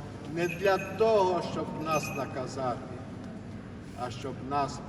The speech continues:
укріпити в вірі нашій, щоб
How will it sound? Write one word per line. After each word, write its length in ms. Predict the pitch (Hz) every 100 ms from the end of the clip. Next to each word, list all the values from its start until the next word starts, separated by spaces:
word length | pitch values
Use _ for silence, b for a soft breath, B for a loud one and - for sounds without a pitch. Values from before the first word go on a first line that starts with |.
| -
укріпити 720 | 131 - 135 127 139 139 135 123
в 580 | 120 - - - - 147
вірі 400 | 220 214 156 131
нашій, 420 | 123 110 95 - - - - - - - - - - -
щоб 180 | 156